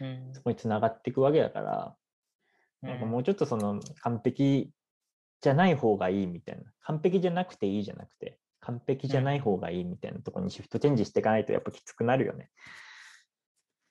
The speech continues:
Speaker 1: うん。まあ、そうだね。なんか後々、
Speaker 2: うん。うん。
Speaker 1: なんかね、そ-、そうそう。なんかその、
Speaker 2: うん。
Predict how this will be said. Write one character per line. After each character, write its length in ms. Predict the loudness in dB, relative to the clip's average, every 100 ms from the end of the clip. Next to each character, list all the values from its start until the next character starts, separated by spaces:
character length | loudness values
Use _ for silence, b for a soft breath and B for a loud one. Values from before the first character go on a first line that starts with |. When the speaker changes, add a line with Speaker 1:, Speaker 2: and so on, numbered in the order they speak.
| -6
Speaker 1:
う 40 |
ん。 20 | -4
ま 40 |
あ、 20 |
そ 220 | 0 4
う 40 | 6
だ 100 | 6
ね。 80 | 4
な 60 |
ん 40 | 0
か 200 | 0 0
後 800 | 0 4 4 6 8 10 8 6 _ _ _ _
々、 120 | -6 -4
Speaker 2:
う 0 |
ん。 60 |
う 60 | -4
ん。 40 |
Speaker 1:
な 100 | -6
ん 80 | -4
か 120 | -4
ね、 400 | 0 2 2 0 _ _
そ-、 200 | -16 -16 -16 -20 -16
そ 260 | -4 -2 0
う 40 |
そ 160 | 2 0
う。 20 | 0
な 80 | -6
ん 40 |
か 80 | -4
そ 160 | -2 0
の、 280 | 2 0
Speaker 2:
う 40 |
ん。 20 | -2